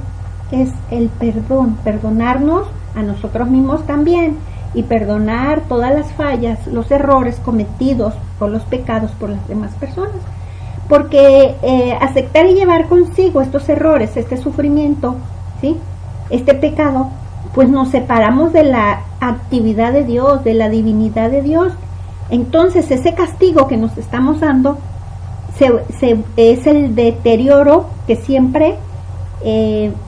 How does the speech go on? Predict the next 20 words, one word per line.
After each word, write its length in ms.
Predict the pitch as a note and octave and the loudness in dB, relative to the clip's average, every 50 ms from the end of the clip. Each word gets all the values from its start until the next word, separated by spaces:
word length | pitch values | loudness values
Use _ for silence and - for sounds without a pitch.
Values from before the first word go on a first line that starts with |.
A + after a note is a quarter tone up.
| - - - - - | -12 -12 -12 -2 2
sigue 460 | E4 D#4+ D#4+ C#4+ C4+ C4 C4+ D#4+ D#4+ - - - - - - - - - - - - - - - - | 4 4 4 4 4 2 2 0 -2 -6 -10 -12 -12 -12 -12 -12 -12 -14 -14 -14 -14 -14 -14 -8 -2
o 160 | - B3 A#3+ A3+ | 0 2 2 2
está 300 | A3+ - - - C#4+ D#4 | 2 0 -2 0 2 4
ahí 280 | D#4 E4 D#4+ E4 F#4 - - - - | 6 6 6 6 4 2 -4 -4 -4
y 80 | C#4 B3+ | -2 0
que 140 | C4 C4+ A#3 | 0 0 0
nos 160 | A3 A3 - | 0 -2 -4
separa 580 | - - - - - C#4 D#4+ F#4+ F#4+ F4+ D#4 | -8 -10 -10 -8 -4 -2 0 0 0 0 0
de, 160 | C4 G#3+ G3 - - | 0 -2 -4 -4 -4
de 180 | A3 G3+ A3+ A3 | -4 -4 -2 -2
lo 200 | G#3+ G3+ G3 G3 | -2 -4 -4 -4
divino, 540 | G3 G#3+ G#3 G#3 C4+ E4 F4+ F4 B3+ A3 - | -4 -4 -4 0 0 2 2 2 0 0 -2
que 120 | A#3 G#3 | -4 -6
nos 100 | G3+ G3+ | -6 -6
separa 500 | - A#3 - - - A#3 B3+ C#4 D#4+ E4 | -6 -8 -10 -8 -6 -4 -2 -2 -2 -2
de 140 | D#4 C#4+ A#3 | -2 -2 -2
Dios. 360 | G#3+ A#3 C#4 D4+ D4+ D4+ - - - | -2 -2 -2 -4 -4 -4 -6 -6 -4
Todo 160 | C#4 C#4+ D4+ | -2 -2 -2
esto 240 | D4+ D4+ - D#4+ D4 | -4 -4 -6 -6 -6
ocurre 460 | - - D4+ D#4+ E4 E4 E4 E4+ | -6 -4 -2 -2 0 0 0 -2